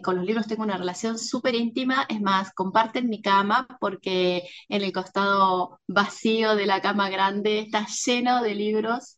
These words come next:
libros por leer, soy una acumuladora de libros, así que son mi pasión,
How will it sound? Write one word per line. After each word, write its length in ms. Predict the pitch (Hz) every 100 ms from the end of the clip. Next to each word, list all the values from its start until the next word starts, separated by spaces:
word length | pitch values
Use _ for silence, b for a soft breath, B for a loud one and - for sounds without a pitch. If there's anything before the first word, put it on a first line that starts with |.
| _
libros 400 | - 214 214 226
por 180 | 226 196
leer, 480 | 190 180 185 220 - _ _ _ _
soy 180 | - 214
una 160 | 214
acumuladora 720 | 196 190 185 185 180 180 196
de 120 | 202 175
libros, 540 | 180 208 226 262 - _ _ _
así 420 | 196 190 - 220
que 400 | 220 220 208 196
son 340 | 190 - 214 233
mi 140 | 233
pasión, 800 | 220 180 - 214 214 226 269 -